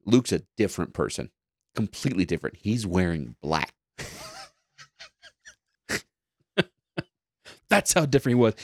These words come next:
Speaker 2: He was wearing a different color.
Speaker 1: He started out in white. <laughs> Now he's wearing black. He's a different person. <laughs>
Speaker 2: I don't think his character changes at all. In fact, Mark Hamill is ancient now, and he still plays the exact same character.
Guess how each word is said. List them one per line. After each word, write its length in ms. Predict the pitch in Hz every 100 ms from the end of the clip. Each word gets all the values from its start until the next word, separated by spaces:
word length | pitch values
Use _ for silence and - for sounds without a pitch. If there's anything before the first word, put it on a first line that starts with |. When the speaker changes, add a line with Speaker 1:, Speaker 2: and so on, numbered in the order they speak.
| -
Speaker 2:
He 100 | 269
was 120 | 185
wearing 160 | 165 147
a 40 | 98 247
different 360 | 196 110 -
color. 380 | - 196 131 95 - - _ - - -
Speaker 1:
He 100 | 285
started 440 | - - 208 262
out 200 | 240 220
in 100 | 160
white. 420 | 151 151 175 175 -
<laughs> 100 | - _ _ _ _
Now 200 | 131 180
he's 100 | 214
wearing 300 | 220 180 139
black. 360 | 156 160 - - _
He's 160 | 127
a 40 | 123
different 440 | 101 226 220 -
person. 320 | - 143 - - - - - 214 - - 151
<laughs> 720 | - - - - - - _
Speaker 2:
I 140 | 113 175
don't 180 | 196
think 200 | - 143
his 120 | 131 -
character 320 | 131 120 117
changes 380 | - 113 104 101
at 80 |
all. 300 | 95 90 85 - - -
In 120 | 104
fact, 380 | - 120 - -
Mark 220 | 120 160
Hamill 360 | 135 135 131 -
is 240 | 110 101 - -
ancient 360 | 113 113 98 65
now, 320 | 87 82 87 - - _
and 140 | 117
he 60 | 113
still 340 | - - 131
plays 300 | 107 107 95
the 100 | 98
exact 560 | 92 90 95 101 95 - -
same 520 | - - 95 90 90 - _
character. 500 | 104 87 - 69 67